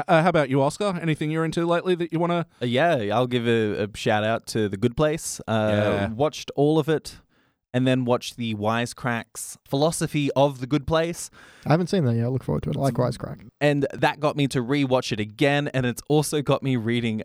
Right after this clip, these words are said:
Speaker 2: uh, Jean-Paul Sartre's,
Speaker 3: Oh, really?
Speaker 1: Oh, wow.
Speaker 2: like, essays in existentialism. <laughs> Uh, so, yeah, I highly recommend definitely The Good Place. You start where I start and see where it leads
Speaker 3: Mm.
Speaker 2: you.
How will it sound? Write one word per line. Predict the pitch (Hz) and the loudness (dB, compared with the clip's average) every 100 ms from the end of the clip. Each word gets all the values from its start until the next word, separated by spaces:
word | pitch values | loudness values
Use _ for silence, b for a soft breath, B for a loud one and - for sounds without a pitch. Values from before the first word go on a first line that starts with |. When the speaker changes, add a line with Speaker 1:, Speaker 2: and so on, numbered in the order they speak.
| - | -2
Speaker 2:
uh, | 120 | -2
Jean-Paul | 110 131 139 135 | 2 2 2 -2
Sartre's, | - 123 123 120 | -2 -4 0 4
Speaker 3:
Oh, | 143 127 | 6 6
really? | 160 131 | 4 4
Speaker 1:
Oh, | 202 | 6
wow. | 156 120 | 6 4
Speaker 2:
like, | - _ | 0 _
essays | 156 135 151 139 135 | -2 2 4 4 2
in | 127 160 | 0 -2
existentialism. | - 151 - 165 170 135 110 110 92 - B 175 | -4 -4 -2 0 2 2 2 0 -6 -10 B -4
<laughs> | 170 175 | 0 2
Uh, | 147 151 147 147 147 | 4 6 6 4 0
so, | - 160 147 147 131 | 0 2 2 0 -2
yeah, | 135 180 110 92 - _ - - | 0 2 0 -4 -10 _ -6 0
I | 123 120 117 107 | 0 0 -4 -2
highly | 120 123 156 165 160 | -2 2 2 2 2
recommend | 160 160 143 143 139 123 - - 123 | 0 2 2 2 0 -4 -12 -16 -6
definitely | 107 175 - 175 | 2 2 2 0
The | 143 131 | 0 2
Good | 135 | 0
Place. | - 123 120 - | 2 0 0 -4
You | 151 | -4
start | - 175 - | 0 2 4
where | 135 | 2
I | 120 | 2
start | 113 - 113 - | 0 0 2 0
and | 110 104 | -4 -4
see | - 131 | 0 2
where | 117 113 | 2 0
it | 107 | -2
leads | 113 107 123 | 0 2 4
Speaker 3:
Mm. | 104 | 4
Speaker 2:
you. | 90 87 | 2 -2